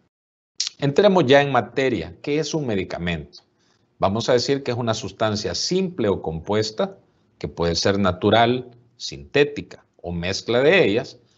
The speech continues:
con una forma farmacéutica definida que está empleada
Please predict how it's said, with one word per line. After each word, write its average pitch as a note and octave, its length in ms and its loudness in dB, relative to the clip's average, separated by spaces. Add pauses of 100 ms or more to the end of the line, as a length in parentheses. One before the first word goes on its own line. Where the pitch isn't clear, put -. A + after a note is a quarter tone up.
(180)
con F#2 180 -2
una A#2+ 180 0
forma - 360 -2
farmacéutica A2+ 960 0
definida G#2+ 640 0
que - 100 -10
está F2 300 -4
empleada C3+ 720 2